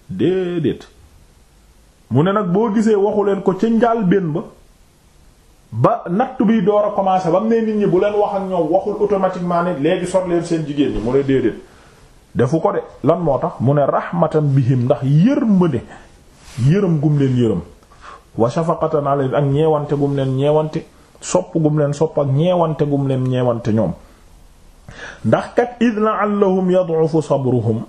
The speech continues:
عن نسائهم في جميعها." Ndax kat, bu leen ko digaloon ca début ba, amaana kon nag seen, seen ak muñ,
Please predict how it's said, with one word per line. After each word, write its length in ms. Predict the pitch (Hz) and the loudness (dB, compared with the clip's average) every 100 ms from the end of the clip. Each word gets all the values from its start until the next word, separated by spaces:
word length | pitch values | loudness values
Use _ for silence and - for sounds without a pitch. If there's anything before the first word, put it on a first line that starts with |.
| - | -14
عن 260 | - 123 151 | -6 -2 0
نسائهم 580 | 143 143 139 139 127 127 | 0 0 0 0 0 0
في 220 | 131 120 | 0 0
جميعها." 680 | 120 117 107 110 98 82 73 - - - - | 2 0 0 -2 -4 -6 -10 -20 -20 -20 -12
Ndax 200 | 95 147 - | -2 -2 0
kat, 140 | - - - - _ _ _ _ - | -4 -6 -10 -20 _ _ _ _ -12
bu 220 | 92 131 | 0 2
leen 200 | 214 240 | 4 0
ko 140 | 240 240 | 0 -2
digaloon 400 | 233 233 226 214 | 0 0 0 -2
ca 100 | 226 | -2
début 280 | 196 226 208 | 0 2 0
ba, 120 | 196 - - - _ - - - _ - - - _ _ | -2 -4 -16 -20 _ -20 -20 -20 _ -20 -20 -20 _ _
amaana 460 | 120 143 156 160 156 | -2 0 0 -2 -4
kon 280 | - 156 160 | -2 -2 -2
nag 180 | 170 | -4
seen, 400 | - 156 156 156 - | -2 0 0 -2 -6
seen 320 | - 156 180 | -2 0 2
ak 140 | 180 | 2
muñ, 460 | 160 170 196 175 135 | 4 4 2 0 -2